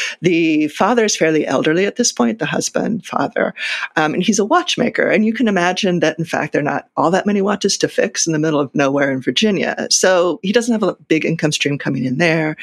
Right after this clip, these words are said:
And the farm is also fairly modest. And, you know, they live outside the area where you can get produce to market. So, you know, again, the income stream is not great. So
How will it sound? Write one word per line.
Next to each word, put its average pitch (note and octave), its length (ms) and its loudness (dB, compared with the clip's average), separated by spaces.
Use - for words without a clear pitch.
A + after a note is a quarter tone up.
And A3 120 2
the A#3+ 60 2
farm D4+ 300 2
is C4 100 -2
also F3 280 2
fairly C#3 320 0
modest. - 840 -4
And, D#3+ 380 0
you F#3 120 2
know, E3+ 100 2
they F#3+ 140 2
live F#3+ 200 0
outside C#3+ 600 -2
the D3 200 0
area D3 340 0
where C#3+ 100 0
you D3 160 0
can C#3 260 -4
get - 340 -2
produce D3 320 0
to - 120 -4
market. - 480 -4
So, D#3 560 2
you E3 100 0
know, D3 140 -2
again, D#3 300 0
the C3+ 100 0
income E3 240 0
stream D3 220 -2
is - 100 -2
not - 200 -4
great. - 340 -2
So F#3+ 360 2